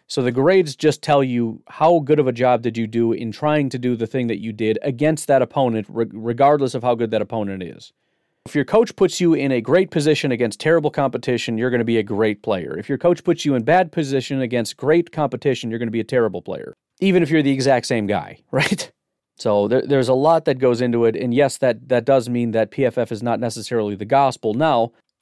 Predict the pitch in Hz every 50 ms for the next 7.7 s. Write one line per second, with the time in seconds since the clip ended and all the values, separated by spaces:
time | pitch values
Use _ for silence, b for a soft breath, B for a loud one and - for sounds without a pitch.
0 | _ _ - 147 139 139 - - 139 135 131 127 123 120 123 - - - - -
1 | - 127 123 113 98 - - 143 147 151 - - - 127 113 - - 131 120 120
2 | - 120 120 117 101 123 117 113 110 104 110 113 113 110 104 113 101 - - 151
3 | 147 131 - - 101 90 - - - 110 98 117 120 113 107 120 113 - - 110
4 | 120 123 - - 131 120 - - 117 113 - 117 107 104 - - 110 101 104 101
5 | - 107 98 110 107 101 107 95 104 123 135 139 127 104 104 87 82 - - _
6 | _ _ _ _ - 147 135 117 101 98 104 135 143 147 135 123 135 127 127 120
7 | 110 110 101 - 156 160 156 - 196 202 202 - -